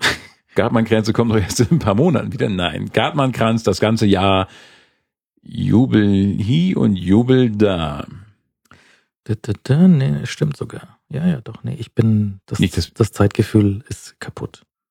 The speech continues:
Speaker 1: Ja, das liegt an diesem wahnsinnigen Frühling und an dem Wind und Wetter, Orkan und so.
Speaker 2: Ich war ja auch unterwegs. Ich war kurz in London, um mir,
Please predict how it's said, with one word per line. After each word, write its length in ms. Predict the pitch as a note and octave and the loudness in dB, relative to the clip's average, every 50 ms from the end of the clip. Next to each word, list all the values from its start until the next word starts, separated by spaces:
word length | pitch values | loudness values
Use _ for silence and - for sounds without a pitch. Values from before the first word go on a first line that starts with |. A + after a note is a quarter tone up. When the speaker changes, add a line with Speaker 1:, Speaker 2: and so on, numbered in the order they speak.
| _ _ _ | _ _ _
Speaker 1:
Ja, 160 | - D#2+ D#2+ D#2+ | 0 0 2 2
das 120 | F2 D#2+ | 2 2
liegt 140 | F#2 F2 E2+ | 0 0 2
an 60 | F2 | 2
diesem 240 | E2 E2 D#2+ D#2 D2+ | 2 2 2 0 0
wahnsinnigen 340 | D#2+ C#2+ E2 F2 F2 E2+ E2 | -2 -2 0 0 0 0 0
Frühling 320 | - - A2+ A2+ A2 G#2 G2 | 0 2 4 4 4 4 2
und 100 | F#2+ F2+ | 0 0
an 100 | F2 E2+ | 2 2
dem 440 | E2 E2 E2 E2+ - E2+ E2 E2+ F2 | 2 2 2 0 -2 -4 -4 0 0
Wind 200 | G2 G#2 A2+ - | 0 0 0 0
und 140 | - E2 D#2 | -2 0 0
Wetter, 360 | F#2+ F#2+ - D#2+ C#2+ - - | 0 0 0 -2 -2 -2 -2
Orkan 360 | F2 E2 - - F2+ F2+ F2 | -2 -2 0 0 0 0 0
und 120 | - D2 C#2+ | 0 -2 -2
so. 180 | D#2 D2 C2+ - _ _ _ _ _ _ _ _ _ _ _ _ _ _ _ _ _ _ _ - - - _ _ _ _ _ _ _ _ _ | -2 -2 -4 -6 _ _ _ _ _ _ _ _ _ _ _ _ _ _ _ _ _ _ _ -20 -20 -20 _ _ _ _ _ _ _ _ _
Speaker 2:
Ich 160 | - B2 - | -12 -6 -2
war 100 | A2+ G#2+ A2 | 0 2 2
ja 100 | A2 A2+ | 2 2
auch 140 | A2+ A2 - | 2 0 0
unterwegs. 640 | A#2 G#2+ G#2+ G#2 G2+ A2 - - - - - - - _ _ | 2 4 4 4 4 4 2 0 -4 -20 -20 -20 -20 _ _
Ich 240 | - A2 - - - | -16 -16 -12 -4 -2
war 320 | G#2+ G2+ G2+ G2+ G2 G2 | 0 0 0 0 -2 -4
kurz 260 | - - A2+ A2 - | -4 -2 -4 -2 0
in 80 | A2 G#2 | 2 2
London, 240 | G#2+ A#2+ B2+ B2 - | 4 4 4 4 4
um 120 | A#2+ A#2 | 4 4
mir, 280 | A#2 A#2 A2+ A2 G#2+ | 6 6 6 6 4